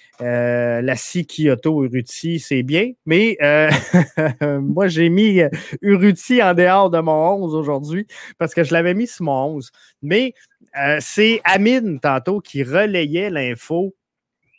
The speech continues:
de, euh, des déclarations d'Urruti aujourd'hui. Puis, je, euh, dans le fond, aujourd'hui, je, je le bench parce que Urruti est,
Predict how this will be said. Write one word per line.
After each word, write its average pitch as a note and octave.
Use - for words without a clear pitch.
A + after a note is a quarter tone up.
de, D3
euh, D3
des D3
déclarations E3+
d'Urruti D3+
aujourd'hui. C3
Puis, E3+
je, B2+
euh, -
dans F3+
le F#3+
fond, C4
aujourd'hui, F3+
je, C#3
je C#3+
le D#3
bench F#3+
parce C#3+
que F3
Urruti F3
est, A#2+